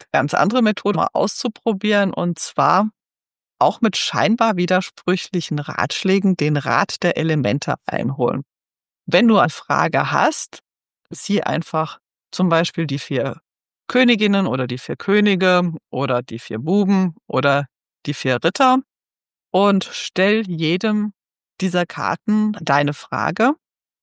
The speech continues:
Und die rationale, nüchterne, logische Königin der Schwerter wird dir eine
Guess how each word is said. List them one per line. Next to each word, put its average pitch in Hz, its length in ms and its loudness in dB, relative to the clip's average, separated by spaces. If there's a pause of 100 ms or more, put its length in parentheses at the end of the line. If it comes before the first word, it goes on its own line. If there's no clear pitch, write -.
(200)
Und 190 380 0
die 185 360 0 (140)
rationale, 160 960 0 (200)
nüchterne, 170 680 2
logische 175 1000 -2 (140)
Königin 190 560 -2
der 143 160 0
Schwerter 180 760 -2 (480)
wird 160 160 -4
dir 202 60 2
eine 175 280 0